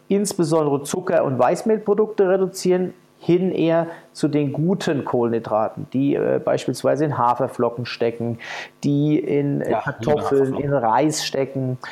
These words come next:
Speaker 1: aber auch im Gemüse. Ja? Also wir haben ja enorm viel Gemüse, du hast es jetzt auch mehrfach betont. Ähm, wenn wir schauen, dass wir viel Gemüse essen, nehmen wir auch gewissermaßen ein bisschen Kohlenhydrate auf und im Obst genauso.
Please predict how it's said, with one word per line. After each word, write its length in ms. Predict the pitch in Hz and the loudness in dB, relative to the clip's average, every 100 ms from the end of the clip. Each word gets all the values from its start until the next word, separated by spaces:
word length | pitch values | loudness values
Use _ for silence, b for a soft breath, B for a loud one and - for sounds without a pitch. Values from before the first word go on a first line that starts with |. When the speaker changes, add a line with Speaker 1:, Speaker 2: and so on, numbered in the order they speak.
| B B | B B
Speaker 1:
aber 160 | - 214 | -2 0
auch 60 | |
im 100 | 247 | 0
Gemüse. 480 | 240 240 339 254 156 | 0 4 4 4 2
Ja? 160 | 123 147 | 2 2
Also 180 | 143 139 | 2 2
wir 100 | 156 | 2
haben 80 | |
ja 80 | 170 | 0
enorm 520 | 165 170 175 175 220 | 0 0 2 2 0
viel 240 | 220 196 160 | 0 -2 0
Gemüse, 460 | 143 147 202 208 | 2 2 2 0
du 80 | 175 | 0
hast 160 | 170 170 | 0 0
es 120 | - | -2
jetzt 180 | 147 - | -2 2
auch 220 | 147 - | 0 0
mehrfach 380 | 147 156 156 - | 0 0 -2 -4
betont. 540 | 120 - 147 190 214 - B B B | -6 0 0 0 -2 -14 B B B
Ähm, 460 | - 147 151 151 - | 0 2 2 0 -2
wenn 180 | 139 143 | -2 2
wir 220 | 143 135 - - | 2 0 -4 -8
schauen, 300 | 160 143 151 | -4 -2 -2
dass 180 | 156 156 | -2 -2
wir 80 | |
viel 320 | 143 - 202 180 | -2 0 2 2
Gemüse 460 | 156 170 208 190 | 2 2 2 2
essen, 260 | - 175 170 | 2 2 0
nehmen 180 | 175 165 | 2 2
wir 180 | 156 | 2
auch 280 | - 190 - - | 2 0 -4 -6
gewissermaßen 1120 | 160 151 214 - 185 156 160 165 - 160 160 151 B B B - | -4 0 0 2 2 2 2 0 -2 -2 -2 -6 B B B -4
ein 180 | 143 | -2
bisschen 360 | 147 151 151 139 | -2 -4 -4 -4
Kohlenhydrate 760 | - 135 135 135 123 127 123 | 0 0 0 0 0 0 2
auf 360 | - 156 156 - | 2 2 0 -4
und 120 | 127 | -4
im 140 | 127 - | -2 0
Obst 540 | 156 160 - - - | 0 0 -6 -10 -6
genauso. 540 | 127 123 156 156 160 | -2 2 0 2 0